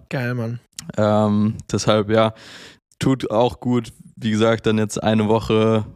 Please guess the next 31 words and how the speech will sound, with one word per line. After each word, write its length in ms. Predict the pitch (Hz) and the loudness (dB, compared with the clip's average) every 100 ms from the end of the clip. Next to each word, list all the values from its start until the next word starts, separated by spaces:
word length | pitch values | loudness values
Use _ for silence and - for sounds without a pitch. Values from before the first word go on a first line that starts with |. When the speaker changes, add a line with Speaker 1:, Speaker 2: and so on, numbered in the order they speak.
| - | -6
Speaker 2:
mal 80 | 113 | 0
ein 40 | |
bisschen 240 | 107 - 110 | 0 0 0
Speaker 1:
Ja. 60 | |
Speaker 2:
runterzufahren, 960 | 110 113 110 107 - - 110 110 107 107 - - - - - | 0 0 -2 -4 -8 -4 -2 0 0 -2 -6 -20 -20 -20 -12
Projekte 520 | - 110 113 113 107 | 0 2 2 2 0
einfach 260 | 107 113 110 | 0 0 0
mal 120 | 110 | 0
in 80 | 110 | 0
Ruhe 480 | 107 117 127 123 110 | 0 2 2 2 0
fertig 480 | - 117 117 110 | -2 -4 -4 -6
zu 140 | - 110 | -4 -2
machen, 320 | 113 107 107 | 0 0 0
nicht 200 | 107 - | 0 0
mit 120 | 107 | 0
dem 140 | 110 104 | 0 2
dauerhaften 480 | 107 107 107 - | 2 2 0 -4
Stress 360 | 107 - 110 - - - - - | -6 -2 -2 -2 -12 -20 -14 -4
und 240 | 110 107 - | -2 -2 -2
wirklich 420 | 120 113 120 - | 0 0 -2 -2
sich 260 | 117 - | -4 -2
auch 140 | 104 107 | -2 -2
einfach 260 | 107 - | -2 0
mal 160 | 107 107 | 2 2
wieder 340 | 107 110 110 | 2 2 2
auf 160 | 104 101 | 0 -2
was 240 | 107 - | -2 -2
richtig 300 | 110 - 101 | -4 -4 -6
freuen 520 | - - 107 107 107 104 | -8 -2 0 2 0 -2
zu 140 | 107 | -6
können. 380 | - 107 113 | -2 0 0